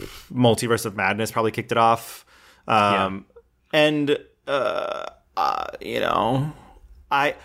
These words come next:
Speaker 1: again, I thought it was kinda rock and roll. Um, Sam Raimi, yeah, which is famo-, famously, um, spooky bitch.
Speaker 2: Yes.
Speaker 1: Um,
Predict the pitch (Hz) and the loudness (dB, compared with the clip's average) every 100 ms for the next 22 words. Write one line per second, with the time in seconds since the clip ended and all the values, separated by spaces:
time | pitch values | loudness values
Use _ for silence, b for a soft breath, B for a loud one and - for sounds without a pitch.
0 | - 180 180 160 170 208 208 202 - 180 | -4 -2 0 0 0 0 0 0 0 2
1 | 175 175 151 143 165 175 139 127 - 156 | 2 2 2 2 2 0 0 0 2 2
2 | 170 185 104 147 95 B B - 160 175 | 4 2 2 2 2 B B -2 0 0
3 | 147 180 170 165 147 - 170 165 147 143 | 0 0 2 2 -2 -2 0 2 2 2
4 | 131 131 - 131 127 127 - - - - | 2 0 -2 0 0 0 -4 -6 -4 -2
5 | 117 127 110 - - - B B B 151 | 2 2 2 -2 -4 -6 B B B 2
6 | 127 107 104 101 101 | 4 6 4 2 -2